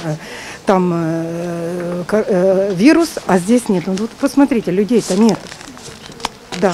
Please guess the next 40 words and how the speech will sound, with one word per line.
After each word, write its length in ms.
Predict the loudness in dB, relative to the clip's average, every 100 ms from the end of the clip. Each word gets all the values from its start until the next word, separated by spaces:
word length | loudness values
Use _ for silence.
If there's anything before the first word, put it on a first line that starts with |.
| 0
а 100 | 2
если 300 | 4 4 4
есть 320 | 4 4 2 0
эта 160 | -2
самая, 500 | 0 2 2 0 -2
вот 240 | -2 -2 -2
эта 200 | -2 -2
возможность 500 | 0 2 2 0 -2
такая 300 | -2 -2 0
зараб-, 420 | 0 2 0 0 -2
заработать, 520 | 0 2 2 0 -2 -6
это 160 | -8
пришел 360 | -6 -4 -2 -2
человек, 380 | -2 -4 -2 -4 -8 -12 -6 -2
нету, 200 | 0 0
если 260 | -2 -2
он 120 | -2
пришел 300 | -2 -2 -2
за 100 | 0
носками, 400 | -2 -2 0 0
он 100 | 0
взял 240 | 0 0 0
и 60 |
пошел. 340 | 0 -2 -2 -4 -8 -20 -20 -20 -10 2
Нету 260 | 4 4 2
так, 200 | -2 -2
чтобы 220 | -2 0
у 20 |
нас 140 | 0 0
стояли 340 | 2 2 4
очереди. 560 | 2 2 -4 -14 -18 -20 -20 -20 -20 -20 -20 -14 0
Ну, 100 | 4
нету, 320 | 6 4 0
и 120 | -4
как 220 | -2 -2 -2
же, 100 | -6
что 160 | -2
можно 280 | 0 4 4
его 300 | 4 2 -2
отрегулировать? 1000 | -2 -4 -4 -4 -4 -4 -6 -8 -10 -12